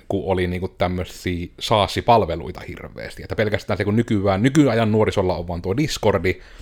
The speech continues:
mut sitten kun ite piti aikanaan se serveri virittää ja sinne pistää se Ventrilo kaksi piste ykkönen, että oli Vovi, Vovi-killalle oli se paikka, missä jutella raideilla, niin ne on, niinku, niitä, että niistä on ollut ihan älyttömästi hyötyä, niinku, vaan siihen, että ymmärtää verkkotopologian perusteet.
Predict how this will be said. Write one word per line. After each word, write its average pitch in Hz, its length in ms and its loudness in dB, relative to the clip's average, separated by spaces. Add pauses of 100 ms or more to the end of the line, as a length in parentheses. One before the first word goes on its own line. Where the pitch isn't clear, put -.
(120)
mut 101 100 -6
sitten 104 200 -2
kun 127 80 0
ite 131 220 2
piti 117 240 0
aikanaan 110 400 0
se 117 60 0
serveri 98 420 2
virittää 95 480 -2
ja 90 80 -2
sinne 92 180 -2
pistää - 440 -4
se 90 120 -2
Ventrilo 87 400 -2
kaksi 92 200 -4
piste 90 260 -6
ykkönen, 90 440 -6
että - 340 -6
oli 90 240 -4
Vovi, 90 320 0 (560)
Vovi-killalle 92 680 0
oli 95 180 -4
se - 80 0
paikka, 92 360 -2
missä 82 240 -8
jutella 87 340 -2
raideilla, 85 680 -4 (360)
niin 98 80 -2
ne 110 60 2
on, 110 60 4
niinku, 113 140 2
niitä, 123 240 2
että 107 160 -2
niistä 107 200 -4
on 110 60 -4
ollut 107 160 -2
ihan 147 160 -2
älyttömästi 110 640 -2
hyötyä, 104 460 2
niinku, 92 280 -4
vaan 101 180 0
siihen, 104 320 -2
että - 140 -6
ymmärtää 107 500 -2
verkkotopologian 107 1000 2
perusteet. - 880 0